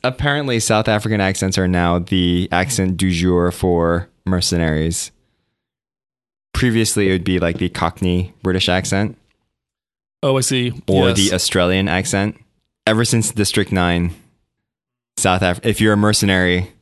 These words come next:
Speaker 1: best to have a South African accent.
Speaker 2: There's that one character in Mission Impossible Two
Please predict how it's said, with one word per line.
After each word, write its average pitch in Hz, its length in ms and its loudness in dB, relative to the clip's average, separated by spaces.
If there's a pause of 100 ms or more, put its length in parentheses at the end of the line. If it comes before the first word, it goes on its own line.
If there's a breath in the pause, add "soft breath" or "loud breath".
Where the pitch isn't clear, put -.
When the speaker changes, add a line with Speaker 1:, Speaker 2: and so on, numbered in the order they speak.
Speaker 1:
best 92 320 0
to 98 80 0
have 92 180 0
a 85 180 0
South 80 280 -2
African 80 340 -4
accent. 73 420 -6 (480)
Speaker 2:
There's 113 140 2
that 113 120 0
one 120 160 0
character 120 360 0
in 123 120 -2
Mission 123 200 -2
Impossible 120 300 -4
Two 120 360 -2